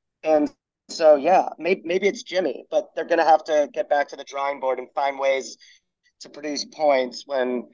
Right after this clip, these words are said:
three point, when the three pointers aren't falling. Uh, we should just give another, a little bit of a shout out to Kyle Lowry, because he was step-, when, when the Nuggets were dropping on pick and roll, Lowry stepped into a couple tonight. Uh, but they're gonna need,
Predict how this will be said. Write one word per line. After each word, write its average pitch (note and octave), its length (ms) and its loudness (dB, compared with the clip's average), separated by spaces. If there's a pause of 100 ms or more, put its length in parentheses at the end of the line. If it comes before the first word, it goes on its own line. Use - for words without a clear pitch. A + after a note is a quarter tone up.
(200)
three D#3+ 160 -8
point, D3+ 380 2 (240)
when D#3+ 160 -6
the C#3+ 60 -2
three D3+ 220 -8
pointers C3+ 360 0
aren't B2+ 260 0
falling. E3 560 2
Uh, C3 260 4 (500)
we E3+ 80 -18
should F#3+ 160 -8
just G#3 240 -8
give F#3+ 100 0
another, E3 320 4
a D3+ 80 8
little D3+ 240 6
bit D3 140 0
of C3+ 80 0
a C3 40 -8
shout C3+ 280 -6
out C3 160 -2
to - 80 -18
Kyle C3+ 320 -6
Lowry, B2 420 2
because C3 460 -10 (340)
he - 180 -12
was F#3+ 160 0
step-, - 360 0
when, D3 440 0
when D3+ 160 -4
the D#3 60 2
Nuggets E3+ 340 4
were E3+ 120 -2
dropping C#3+ 500 -6
on C3 200 -4
pick C3 200 -2
and B2+ 160 -6
roll, B2+ 300 6
Lowry C3 340 4
stepped - 320 -10
into C3 220 -12
a B2+ 100 -10
couple B2+ 320 -2
tonight. A#2+ 480 -2 (460)
Uh, B2 240 4 (180)
but C#3+ 220 2 (240)
they're D3+ 100 -4
gonna D3+ 220 4
need, C#3 240 -4